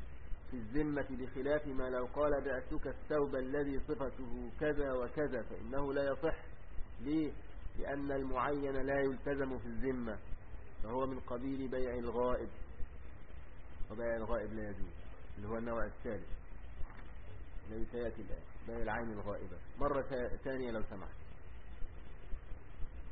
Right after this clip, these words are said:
"ولو كان الثوب الموصوف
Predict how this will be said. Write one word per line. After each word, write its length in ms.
"ولو 300
كان 340
الثوب 520
الموصوف 600